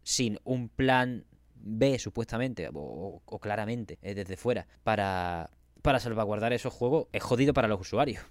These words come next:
Muy, muy, bueno, para la historia de los videojuegos, en general. Que no le damos importancia en el día a día,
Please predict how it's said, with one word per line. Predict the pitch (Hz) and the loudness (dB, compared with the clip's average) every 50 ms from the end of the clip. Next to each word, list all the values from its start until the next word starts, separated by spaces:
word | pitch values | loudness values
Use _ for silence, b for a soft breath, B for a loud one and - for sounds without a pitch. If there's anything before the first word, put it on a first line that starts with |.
| - - | -20 -14
Muy, | - 101 104 113 139 135 | -10 -6 -4 -2 -2 -2
muy, | 123 120 135 - - | -2 -4 -6 -4 -2
bueno, | 107 120 107 85 | -2 -2 0 0
para | 98 90 | 2 0
la | 87 | 2
historia | 90 - 151 139 123 | 2 4 4 4 4
de | |
los | 113 | 4
videojuegos, | 101 98 92 - 131 101 82 - - - | 4 2 2 2 0 0 0 -2 -8 -10
en | - | -12
general. | 95 - 98 92 101 117 101 - - - _ - | -10 -8 -2 0 0 0 0 -2 -8 -20 _ 2
Que | 123 117 | 4 6
no | 127 | 8
le | 131 135 | 8 8
damos | 139 139 139 | 8 8 6
importancia | 135 123 135 143 139 127 143 | 4 4 2 2 2 2 2
en | 135 135 | 0 2
el | 131 | 2
día | 135 131 | 2 4
a | |
día, | 127 135 151 160 | 4 4 4 2